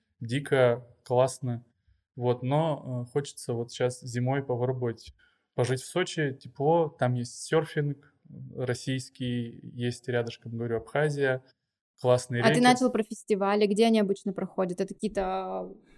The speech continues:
Speaker 2: мирового масштаба или к-, как они?
Speaker 1: Про фестивали. То есть вообще, э, ну, это же спорт,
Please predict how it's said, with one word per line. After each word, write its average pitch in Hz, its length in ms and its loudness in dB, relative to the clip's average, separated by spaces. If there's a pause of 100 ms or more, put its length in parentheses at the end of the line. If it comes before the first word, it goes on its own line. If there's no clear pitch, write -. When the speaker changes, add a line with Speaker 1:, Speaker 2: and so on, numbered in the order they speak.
(200)
Speaker 2:
мирового 202 840 2
масштаба 190 560 0
или 175 320 -4 (280)
к-, - 120 -18
как - 200 -4
они? 180 440 -4
Speaker 1:
Про 151 140 6
фестивали. 147 640 6 (120)
То 143 60 -2
есть 135 140 -6
вообще, 190 440 4
э, 131 520 2 (320)
ну, 165 400 -4
это 147 280 -2
же 139 300 2
спорт, 262 380 0